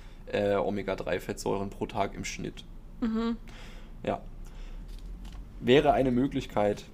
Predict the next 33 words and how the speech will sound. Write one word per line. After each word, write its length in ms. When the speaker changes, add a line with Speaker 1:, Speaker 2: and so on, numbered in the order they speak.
Speaker 1:
Natürlich 380
gibt's 220
auch 180
noch, 340
ähm, 540
andere 360
Fische, 480
ja. 220
Ähm, 420
aber 180
vor 200
allem 220
eben 380
fettige 460
Fische, 440
weil 160
es 80
bringt 240
euch 120
jetzt 140
auch 180
nix, 380
zum 140
Beispiel 420
einen 360
trockenen 400
Thunfisch 460
zu 140
essen, 300
der 140
gar 140
kein 320
Fett 420